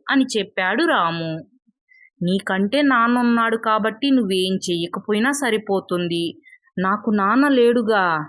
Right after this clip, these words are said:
నేను కూడా అమ్మతో పాటు కష్టపడితేనేరా మేం తినగలిగేది, కాస్త నేను చదువుకోగలిగేది.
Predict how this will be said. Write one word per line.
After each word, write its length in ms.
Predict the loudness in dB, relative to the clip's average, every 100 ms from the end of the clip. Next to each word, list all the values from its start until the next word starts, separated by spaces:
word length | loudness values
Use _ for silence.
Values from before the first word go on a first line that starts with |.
| -12 -10
నేను 340 | -4 0 0
కూడా 260 | 0 0 0
అమ్మతో 560 | 2 2 0 0 -2 0
పాటు 200 | -2 -2
కష్టపడితేనేరా 1300 | -4 -4 -2 -2 -2 -2 0 0 0 0 0 0 -2 -6 _ _ _ _ 0
మేం 300 | 2 4 2
తినగలిగేది, 1300 | 0 -2 0 0 0 0 0 0 -2 -2 -2 -4 -10 _ _
కాస్త 300 | -4 -2 0
నేను 220 | 2 2
చదువుకోగలిగేది. 1400 | 0 0 0 -2 -2 -2 -2 -4 -2 -4 -2 -4 -6